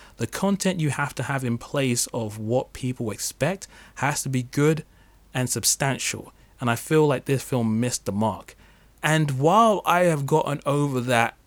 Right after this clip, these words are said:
upon watching it the second time round, it still bothers me that we couldn't just go for a simple tournament fighter as opposed to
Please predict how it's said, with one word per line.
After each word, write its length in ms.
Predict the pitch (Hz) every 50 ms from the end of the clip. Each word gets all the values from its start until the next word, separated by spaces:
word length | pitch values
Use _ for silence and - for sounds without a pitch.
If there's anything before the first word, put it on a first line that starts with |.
| _ _ -
upon 320 | 135 - - 147 143 131 120
watching 380 | 127 135 139 - - 131 123
it 100 | 127 -
the 120 | - 123 127
second 360 | - 135 131 - 165 151 139
time 300 | - 156 151 147 135 123
round, 400 | 123 120 131 151 185 214 214 - - - - - - - -
it 140 | 165 160
still 480 | - - - - 180 190 202 175 147 139 - - - _ -
bothers 340 | 143 139 151 151 151 135 135
me 200 | 135 139 135 127
that 280 | 120 123 120 110 -
we 160 | 123 123 127
couldn't 440 | 123 - - - - 156 156 151 147
just 200 | - 135 - -
go 160 | - 143 139
for 200 | 131 - - 120
a 40 | 113
simple 500 | - - - 143 135 139 - - 120 120
tournament 460 | - - - - 139 127 117 113 -
fighter 400 | - - - 113 104 95 104 110
as 120 | 113 110 -
opposed 480 | 113 - - - 127 127 127 - -
to 180 | - 120 120